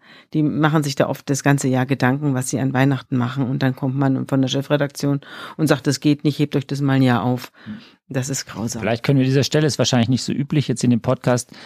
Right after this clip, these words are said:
Speaker 2: mal Sie, liebe Zuhörerinnen und Zuhörer, auffordern, uns mal zu schreiben oder uns mal überhaupt zu dokumentieren. Kann man an Weihnachten zu viel dieser Themen machen? Finden Sie das, was wir machen, zu viel? Schreiben Sie uns einfach unter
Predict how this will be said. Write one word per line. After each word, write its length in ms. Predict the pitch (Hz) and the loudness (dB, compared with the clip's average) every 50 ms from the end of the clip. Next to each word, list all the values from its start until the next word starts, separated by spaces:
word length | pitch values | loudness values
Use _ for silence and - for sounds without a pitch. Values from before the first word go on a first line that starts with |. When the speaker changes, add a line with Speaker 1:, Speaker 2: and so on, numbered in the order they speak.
| - - - - - - - - _ - | -20 -20 -20 -20 -20 -20 -20 -20 _ 0
Speaker 2:
mal 280 | - 117 113 117 110 | 2 2 2 2 2
Sie, 180 | 104 113 127 127 | 2 2 4 4
liebe 360 | 120 123 123 110 120 117 107 | 4 4 4 4 2 0 0
Zuhörerinnen 580 | - - 135 120 120 120 117 107 104 120 117 117 | 0 0 0 2 2 2 2 2 2 2 2 2
und 80 | 107 | 2
Zuhörer, 360 | - - 113 98 101 - - - | 2 2 2 2 2 0 -2 -2
auffordern, 680 | 127 143 156 - - - 139 131 127 127 120 120 - - _ _ - - | -2 -2 -2 -2 -2 -2 0 0 0 0 0 -2 -4 -6 _ _ -6 -4
uns 260 | - 139 127 113 - | 0 0 0 0 0
mal 160 | 127 113 110 | -2 -4 -2
zu 140 | - - 107 | -2 -2 -2
schreiben 500 | - - - 135 156 160 156 123 107 - _ _ _ _ _ _ _ _ | -2 -2 -2 -4 -4 -4 -4 -6 -6 -6 _ _ _ _ _ _ _ _
oder 220 | - 117 110 110 90 | -4 -2 0 0 0
uns 160 | 92 101 - | 0 0 0
mal 140 | 117 107 107 | 2 0 0
überhaupt 420 | - 113 117 101 110 123 - - | 0 0 -2 -2 -2 -2 -4 -4
zu 100 | - 113 | -2 0
dokumentieren. 840 | 107 110 - - 110 107 107 101 - - - 143 156 147 139 123 - _ _ _ _ - | 0 0 2 2 2 2 2 0 -2 -2 0 2 2 2 2 0 -2 _ _ _ _ -10
Kann 220 | - - 113 120 | -6 -2 -2 0
man 180 | 135 131 135 - | 0 0 -2 -2
an 260 | - - 107 110 117 | -2 0 2 2 2
Weihnachten 540 | 110 113 127 131 127 - - - 131 117 - | 2 2 0 0 0 -2 -2 0 0 0 0
zu 160 | - - 120 | 0 -2 -2
viel 260 | - - - 123 135 | 0 2 0 0 2
dieser 240 | 139 143 139 151 131 | 0 0 0 0 0
Themen 240 | - 139 147 147 151 | 0 0 2 4 4
machen? 380 | 147 143 143 143 - 165 151 135 | 4 4 2 0 -2 -2 -2 -2
Finden 360 | - - - 143 143 123 135 | -2 -2 0 0 2 2 2
Sie 120 | 117 127 | 2 0
das, 240 | 113 123 120 117 - | 0 0 -2 -2 -2
was 160 | 120 110 - | -2 -2 0
wir 120 | - 117 107 | 2 2 2
machen, 260 | 110 107 104 - 107 | 2 2 0 0 0
zu 140 | - - 98 | 2 0 0
viel? 240 | - 131 135 143 135 - - - - - - - - - - - - 110 | 2 2 2 2 0 -2 -8 -20 -20 -20 -20 -20 -20 -20 -20 -10 -6 -2
Schreiben 380 | 107 - - 107 113 143 160 143 | -2 0 0 0 -2 -2 -2 -4
Sie 100 | 143 170 | -4 -2
uns 300 | 156 156 151 139 - - - | 0 0 0 -2 -4 -6 -4
einfach 460 | - 120 131 123 - - 127 113 - - | 0 2 2 2 2 0 -2 -2 -4 -6
unter 720 | - - 127 123 120 - - 120 113 110 110 107 - | -2 0 2 2 2 2 2 2 2 2 0 -2 -4